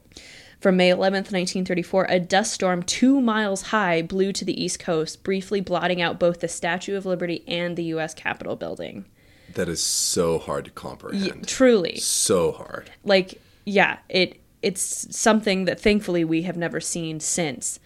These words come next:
Speaker 1: but I cannot imagine how scary this was.
Speaker 2: Oh, like, to have, like, the sun blacked out.
Speaker 1: Blacked out.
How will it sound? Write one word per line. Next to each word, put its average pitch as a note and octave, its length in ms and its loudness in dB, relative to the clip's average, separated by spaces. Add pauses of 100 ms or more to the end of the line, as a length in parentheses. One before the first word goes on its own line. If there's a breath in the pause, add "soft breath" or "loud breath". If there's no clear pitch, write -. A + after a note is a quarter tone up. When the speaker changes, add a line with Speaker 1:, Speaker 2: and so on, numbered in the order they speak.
(140 soft breath)
Speaker 1:
but E3 360 0
I F#3 120 6
cannot F#3 440 0
imagine D#3+ 680 -6 (320)
how D#3+ 760 0 (140)
scary - 680 -6 (380)
this - 220 -8
was. - 400 -8
Speaker 2:
Oh, F2+ 360 0 (240)
like, D#2+ 300 -4
to - 60 -10
have, E2+ 380 -8
like, D2+ 240 -6
the - 80 -6
sun B1+ 480 -10
blacked - 460 -12
out. - 140 -8
Speaker 1:
Blacked F#3 460 -2
out. - 540 -6